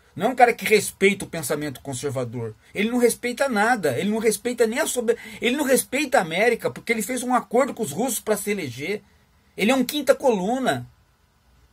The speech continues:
Agora, esse filho desse Bolsonaro vai lá beijar o pé de um quinta coluna. Quer dizer, como é que fica o patriotismo desse Bolsonaro nessa hora? Essa, essa,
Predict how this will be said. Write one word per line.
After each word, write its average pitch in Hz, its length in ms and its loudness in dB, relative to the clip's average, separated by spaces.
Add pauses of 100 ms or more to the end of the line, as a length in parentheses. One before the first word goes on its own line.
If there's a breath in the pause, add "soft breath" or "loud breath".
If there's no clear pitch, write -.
(400)
Agora, 277 520 8
esse 277 500 -2
filho 254 240 -2
desse 233 220 -6
Bolsonaro 247 580 0
vai 277 180 4
lá 254 140 6
beijar 254 380 2
o 247 60 4
pé 247 220 6
de 247 80 -6
um 254 120 -2
quinta 254 280 -2
coluna. 226 600 -4 (580)
Quer 269 80 -2
dizer, 208 240 2 (160 soft breath)
como 508 140 -2
é 494 40 0
que - 140 -6
fica 180 480 -2 (440)
o 190 80 -8
patriotismo 196 840 2 (680)
desse 196 300 6
Bolsonaro 175 500 0
nessa 156 320 -2
hora? 120 320 -2 (480)
Essa, 226 180 2
essa, - 260 2